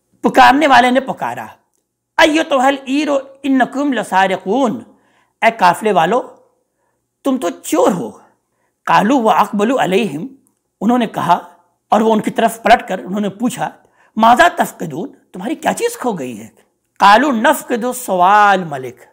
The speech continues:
تو ان کے خداموں نے وہاں پر جو ان کے کچھ لوگ تھے انہوں نے جواب دیا کہ ہم بادشاہ کا پیمانہ نہیں پا رہے ہیں، یعنی بادشاہ کا کوئی خاص پیمانہ ہے جسے تول کر دیا جاتا ہے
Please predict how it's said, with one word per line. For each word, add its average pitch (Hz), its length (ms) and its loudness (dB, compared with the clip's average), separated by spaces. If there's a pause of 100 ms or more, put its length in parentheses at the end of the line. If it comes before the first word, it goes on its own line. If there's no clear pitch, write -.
(380)
تو 240 140 6
ان 233 100 2
کے 233 80 0
خداموں 240 460 2
نے 277 140 2
وہاں 226 220 2
پر 240 180 -4
جو 220 140 -4
ان 208 100 -8
کے 220 100 -6 (100)
کچھ 208 160 -8
لوگ 196 200 0
تھے 214 140 -8
انہوں 196 140 -4
نے 214 80 -6
جواب 180 360 0
دیا 208 160 0
کہ 220 120 -8
ہم 220 220 -2
بادشاہ 220 460 2
کا 254 120 2
پیمانہ 240 440 0
نہیں 196 300 -2
پا 113 160 -10
رہے 95 120 -16
ہیں، 101 80 -20 (220)
یعنی 180 140 -6
بادشاہ 175 300 -2
کا 220 80 -4
کوئی 202 180 -4
خاص 202 340 -2
پیمانہ 180 340 -2
ہے 220 120 -4
جسے 175 220 -10
تول 185 280 -4
کر 202 100 -6
دیا 180 180 -2
جاتا 170 360 -4
ہے 175 80 -10